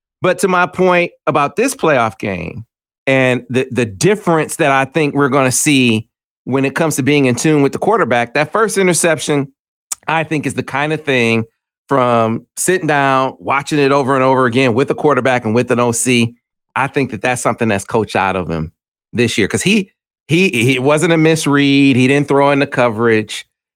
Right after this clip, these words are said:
He was late. He was late with the throw, and it was just a, it was a fundamental thing.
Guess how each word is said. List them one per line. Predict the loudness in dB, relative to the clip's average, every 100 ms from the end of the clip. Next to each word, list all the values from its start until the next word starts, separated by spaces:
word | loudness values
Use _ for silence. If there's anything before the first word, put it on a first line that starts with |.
| -2
He | 2 2
was | 2
late. | 2 2 0 -4 _ _ _ -4
He | -2
was | 0 0
late | 0 0
with | -2
the | -2
throw, | -2 2 2 2
and | 2
it | 2
was | 0 0
just | -2 0
a, | 0 0 -4 -6
it | -2
was | 0
a | 0
fundamental | -2 -2 0 0 0 0
thing. | -2 -4 -6 -14